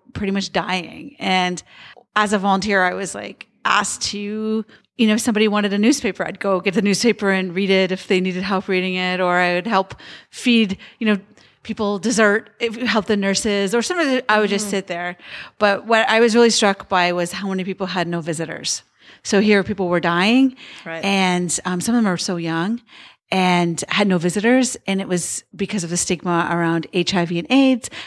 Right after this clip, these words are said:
Speaker 1: And also at that time, as in Toronto today, most people living with H I V were gay men. So a lot of them, um, because of homophobia, were disowned from their families.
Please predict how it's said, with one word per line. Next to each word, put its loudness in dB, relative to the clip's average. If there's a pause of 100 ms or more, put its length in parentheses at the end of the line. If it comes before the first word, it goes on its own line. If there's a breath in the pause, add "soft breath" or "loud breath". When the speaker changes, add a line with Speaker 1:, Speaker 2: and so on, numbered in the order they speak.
Speaker 1:
And -2
also 4
at -2
that 0
time, -2
as 0
in 0
Toronto -4
today, -2
most -6
people -10
living -8
with -4
H -4
I -2
V -8 (280 loud breath)
were -4
gay 4
men. -2
So -4
a -2
lot 0
of -4
them, -4 (480 loud breath)
um, -4
because -6
of -4
homophobia, 2 (480 loud breath)
were -2 (640)
disowned 2
from 0
their 0
families. -2